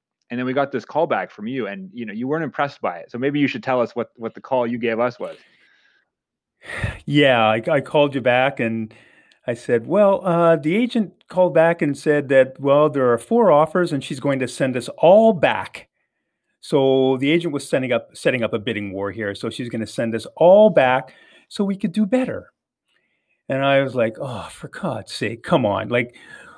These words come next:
Speaker 2: we wait until offer date. I usually advise my people to come in with the strongest offer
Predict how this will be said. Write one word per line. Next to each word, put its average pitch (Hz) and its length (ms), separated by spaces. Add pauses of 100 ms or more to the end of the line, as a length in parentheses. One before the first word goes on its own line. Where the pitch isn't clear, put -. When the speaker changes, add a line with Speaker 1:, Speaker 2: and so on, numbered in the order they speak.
(160)
Speaker 2:
we 135 260
wait 147 400
until 165 280
offer 113 320
date. 107 400 (140)
I 127 100
usually 143 640
advise 117 400
my 117 80
people 113 280
to 110 60
come 127 240
in 123 200
with 107 160
the 120 80
strongest 123 520
offer 107 460